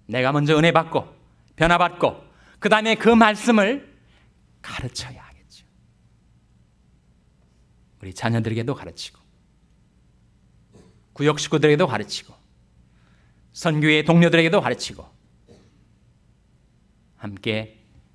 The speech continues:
지체된 교우들에게도 가르치고 하나님의 말씀이 내게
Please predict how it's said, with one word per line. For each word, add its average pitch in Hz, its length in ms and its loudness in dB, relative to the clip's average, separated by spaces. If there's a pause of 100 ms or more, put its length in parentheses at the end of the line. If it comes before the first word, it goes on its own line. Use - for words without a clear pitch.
(140)
지체된 147 800 -4 (420)
교우들에게도 120 540 -10
가르치고 - 460 -20 (2500)
하나님의 117 380 -10
말씀이 143 680 -6 (460)
내게 135 640 -6